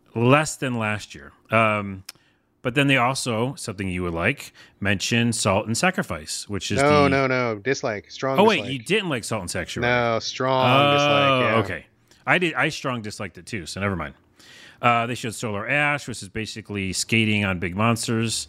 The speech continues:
Speaker 1: It,
Speaker 2: Yeah.
Speaker 1: it seems interesting. Um, they talked about new, a new publisher called Prime Matter, and they just, I can't tell you all the games, but they just showed, like, you know, twelve games they're publishing, and it was just an interesting thing to show a publisher,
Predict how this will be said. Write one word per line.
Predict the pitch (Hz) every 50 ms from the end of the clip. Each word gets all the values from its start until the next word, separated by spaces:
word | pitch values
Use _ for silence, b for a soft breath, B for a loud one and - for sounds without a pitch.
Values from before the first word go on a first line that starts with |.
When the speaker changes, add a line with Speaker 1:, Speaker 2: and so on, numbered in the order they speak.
| B B B B B
Speaker 1:
It, | 139 135
Speaker 2:
Yeah. | 123 123 117 110 107 104
Speaker 1:
it | 98 - - -
seems | - 131 104
interesting. | 98 92 - 92 87 - 92 90 85 B B B B B B
Um, | - 117 110 110 107 104 110 110 - _
they | - 120 117 107 - _ _ _
talked | - - 156 165 175
about | 175 139 120
new, | 123 123 131 147 -
a | 110 107
new | 113 143 175
publisher | 165 - 143 135 151 143 - -
called | 101 - 98 90 80
Prime | - - - 107 110 120 117 101
Matter, | 95 90 85 90 101 120 156 185 202 196 180 - b b b b b b b b b b b b b b -
and | 123 123 120 120 120 117
they | 143 160
just, | 165 180 156 - - - _ _ _ _ _ -
I | 131 131
can't | 120 - - 123 107
tell | - 120
you | 110 104
all | 98
the | 92 87
games, | 82 92 90 95 95 87 82 -
but | - 104
they | 104 101
just | 95 98 95 -
showed, | 113 104 95
like, | 87 87 82 - -
you | 104
know, | 80 76 73
twelve | - - - 104 98 95 95 90
games | 85 90 85 90 87 82
they're | 101 98
publishing, | - - 107 101 110 107 - - 131 123 135 139 135 B B B B B B B B B B B -
and | - 110 110 107 104 104 104 104 101 101 101 90 - - _ _ _ _ _
it | - 143
was | 160 165
just | 185 143
an | 147 131
interesting | 127 123 - - 107 - 107 98
thing | 87 110 107 98
to | 92
show | - - 113 95
a | 82
publisher, | - - - 127 113 95 82 76 - - 73 69 65 -